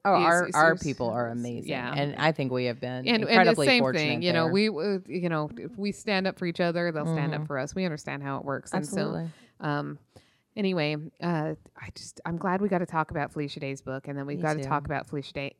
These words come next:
Speaker 2: and that she's coming to Houston. Yay.
Speaker 1: I know. I'm so excited. I do hope that we get to see her, and I'm really hoping she's part of the, the press day so that we can
Speaker 2: Yeah.
Speaker 1: try
Speaker 2: She
Speaker 1: to
Speaker 2: did
Speaker 1: get in
Speaker 2: talk
Speaker 1: there.
Speaker 2: about in her book, though, that she has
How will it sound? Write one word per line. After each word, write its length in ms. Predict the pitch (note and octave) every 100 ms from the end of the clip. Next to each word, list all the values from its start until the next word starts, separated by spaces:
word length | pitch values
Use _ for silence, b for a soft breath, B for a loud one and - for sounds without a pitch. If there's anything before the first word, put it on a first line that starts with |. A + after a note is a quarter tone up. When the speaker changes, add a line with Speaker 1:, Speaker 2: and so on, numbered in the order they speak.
| _ -
Speaker 2:
and 220 | B3+ B3
that 120 | B3
she's 160 | C4 -
coming 220 | B3+ B3
to 60 |
Houston. 320 | A3+ A3 A3+ A3 _ -
Yay. 420 | D4+ D3+ - D4+ -
Speaker 1:
I 100 | F3+
know. 180 | F3 E3+
I'm 140 | D#3
so 200 | D#3 G3
excited. 360 | F#3 - C#3+ D3+
I 60 | E3
do 200 | G3 F3+
hope 220 | F3+ -
that 300 | D3+ C#3+ - b b b
we 160 | E3 E3+
get 200 | D#3 -
to 440 | D#3+ D3 C#3+ D3+ D#3+ _ _ _ _
see 240 | - C4+
her, 440 | A3+ A3+ A3+ A3+ A#3
and 420 | - E3 D#3+ D#3 D3+
I'm 180 | D3+
really 260 | E3 D#4+ D4+
hoping 240 | G3+ E3+
she's 160 | C#3+ -
part 220 | C#3+ C3+
of 120 | C3
the, 340 | C3+ A#2+ B2+ - D3+ C#3+ _ -
the 60 |
press 360 | - D#3+ C#3+ -
day 320 | A#2 A#2 C#3+
so 140 | - C3+
that 120 | A#2
we 140 | C3+
can 340 | B2+ C3 B2+ C3 _ _ _
Speaker 2:
Yeah. 400 | F3+ F3+ F3+ F3+ F3+ B C#4+
Speaker 1:
try 180 | D#3
Speaker 2:
She 60 | D3
Speaker 1:
to 40 |
Speaker 2:
did 80 | C#4+
Speaker 1:
get 120 | - C3+
in 20 |
Speaker 2:
talk 120 | A3+
Speaker 1:
there. 100 | -
Speaker 2:
about 260 | G3 E3 -
in 160 | F3+
her 140 | F3+ E3
book, 280 | E3 D#3 -
though, 120 | D3+
that 220 | D3+ -
she 280 | - D#3 -
has 400 | D#3 E3+ D3 -